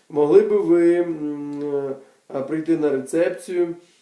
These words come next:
е, віддати ключі від попереднього номеру і взяти від свого нового номеру?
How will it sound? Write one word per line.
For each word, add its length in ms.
е, 120
віддати 720
ключі 380
від 160
попереднього 680
номеру 480
і 260
взяти 580
від 240
свого 720
нового 380
номеру? 540